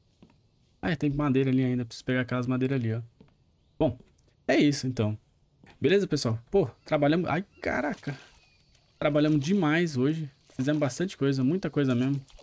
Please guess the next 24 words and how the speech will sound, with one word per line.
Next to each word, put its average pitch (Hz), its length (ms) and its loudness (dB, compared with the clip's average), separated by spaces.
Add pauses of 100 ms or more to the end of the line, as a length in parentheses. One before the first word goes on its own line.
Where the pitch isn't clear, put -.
(1040)
Ficou 131 180 -2
bem 143 140 2
bacana, 147 540 0
eu 143 180 2
acho, 127 240 -2
né? 127 120 0 (120)
<laughs> - 440 -6 (120)
E 127 60 -2
ficou 135 200 -2
bem 151 120 2
bacana. 135 400 -2 (840)
Aqui 151 380 -2 (120)
os, 156 360 0
os 143 200 0
vamps 139 200 2
não 165 140 0
tão 156 160 0
atacando, 131 400 0
não 147 160 2
tão 143 180 0
entrando. 123 440 -2 (880)
Aqui - 160 -8
precisa 135 240 -2
de 104 480 -4